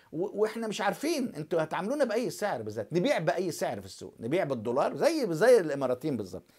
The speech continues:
نبيع بالدولار ولا نبيع بالجنيه؟ أنتوا مش عارفين تعاملونا بأي حاجة، نعمل إيه؟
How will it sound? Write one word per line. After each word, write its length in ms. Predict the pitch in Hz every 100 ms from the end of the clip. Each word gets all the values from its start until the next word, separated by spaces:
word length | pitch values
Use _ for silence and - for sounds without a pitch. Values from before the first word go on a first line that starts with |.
| - -
نبيع 200 | 110 147
بالدولار 520 | 180 135 107 110 165 233
ولا 200 | 175 139
نبيع 200 | 117 131
بالجنيه؟ 460 | 101 92 120 165
أنتوا 380 | - 131 131 147 123
مش 120 | 117
عارفين 300 | 123 - 214
تعاملونا 360 | 170 120 160 147
بأي 300 | 107 151 143
حاجة، 220 | - 110
نعمل 320 | 151 170 139
إيه؟ 260 | 143 151